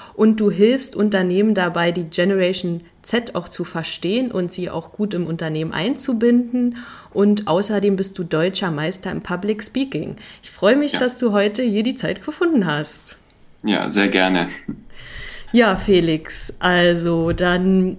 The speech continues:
Speaker 1: wäre meine erste Frage, welcher Generation gehörst du denn an?
Speaker 2: Ja, ich gehöre der Generation Y an, äh, bin sechsundachtziger Jahrgang, also fall da voll rein in die Nach-,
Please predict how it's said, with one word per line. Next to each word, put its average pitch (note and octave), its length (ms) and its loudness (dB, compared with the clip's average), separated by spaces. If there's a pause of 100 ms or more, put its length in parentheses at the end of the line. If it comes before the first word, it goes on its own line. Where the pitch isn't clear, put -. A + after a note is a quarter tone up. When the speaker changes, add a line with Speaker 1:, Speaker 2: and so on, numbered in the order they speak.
(120)
Speaker 1:
wäre G3 320 4
meine G3 320 4
erste A3+ 400 0
Frage, G#3 800 2 (480)
welcher C4 480 4
Generation G#3+ 640 2
gehörst G3+ 460 0
du D4+ 120 0
denn E3 300 -2
an? D#3 320 -4 (500)
Speaker 2:
Ja, F#2+ 120 4
ich G#2 160 2
gehöre B2 160 4
der B2+ 100 4
Generation A2 480 2
Y F#2+ 440 2
an, G#2+ 320 2
äh, G2 320 0
bin G#2+ 140 -2
sechsundachtziger G#2 840 0
Jahrgang, A2 520 2
also F#2+ 220 -4
fall F#2+ 240 0
da F#2+ 100 0
voll G#2 260 0
rein G#2 460 0 (340)
in G2+ 180 0
die G2+ 220 4
Nach-, G2+ 560 4